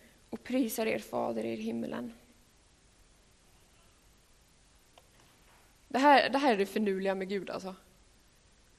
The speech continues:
Gud lyser, och sen så smittar det. Och så får jag också lysa. Det, det är något konstigt med Gud, alltså, men han är cool.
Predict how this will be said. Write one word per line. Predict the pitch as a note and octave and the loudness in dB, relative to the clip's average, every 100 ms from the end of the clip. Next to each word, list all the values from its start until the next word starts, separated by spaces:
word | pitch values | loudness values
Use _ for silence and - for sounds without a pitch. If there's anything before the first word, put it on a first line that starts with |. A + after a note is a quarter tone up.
| - | -10
Gud | A3 E4 C4+ | 2 4 4
lyser, | G#3+ G3 A3 B3+ C#4+ - - - - - _ - | 2 2 2 2 0 -12 -20 -20 -20 -20 _ -4
och | B3 | -2
sen | G#3 | -2
så | F#3+ | 0
smittar | D4 G4+ - G4 | 0 0 0 2
det. | F3+ - - - - - - - - - - _ _ - - - - | 2 -2 -14 -20 -20 -20 -20 -20 -20 -20 -20 _ _ -20 -20 -20 -8
Och | B3 | -4
så | C#4 | 0
får | E4+ | 2
jag | D#4+ C#4+ | 4 2
också | D4 - | 0 -2
lysa. | D#4 E4+ - - - - - - _ - - _ - _ _ _ _ _ _ - _ - - _ _ _ _ - _ - - | 0 0 0 -4 -6 -20 -20 -20 _ -20 -20 _ -20 _ _ _ _ _ _ -20 _ -20 -20 _ _ _ _ -20 _ -20 -20
Det, | A3+ A#3+ B3 | -6 -2 -2
det | A3 C4 C4 | -2 -2 0
är | |
något | B3+ B3 | -2 -2
konstigt | B3+ A3+ A#3 A3+ | -2 -2 -4 -4
med | G#3+ | -4
Gud, | F#3+ F3+ | -4 -8
alltså, | - | -8
men | - A3 G#3+ | -6 -4 -4
han | A#3+ A#3+ | -4 -2
är | |
cool. | A#3 C#4+ F#3 | -2 -2 -2